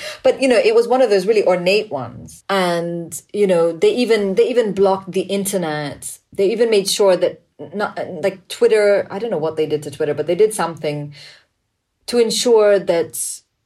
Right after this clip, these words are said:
negative comments, tweets, or whatever about M B S, um, that they wouldn't show up.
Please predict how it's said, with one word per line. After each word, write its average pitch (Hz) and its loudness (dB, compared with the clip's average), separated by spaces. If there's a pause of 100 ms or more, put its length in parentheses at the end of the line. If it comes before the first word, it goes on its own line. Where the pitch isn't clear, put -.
(140)
negative 185 0
comments, 156 -4
tweets, 156 -6
or 151 -4
whatever 143 -4
about 147 -4
M 151 -10
B 147 -6
S, 143 -8
um, 143 -12
that 139 -6
they 151 -4
wouldn't 143 -6
show 127 -12
up. 123 -18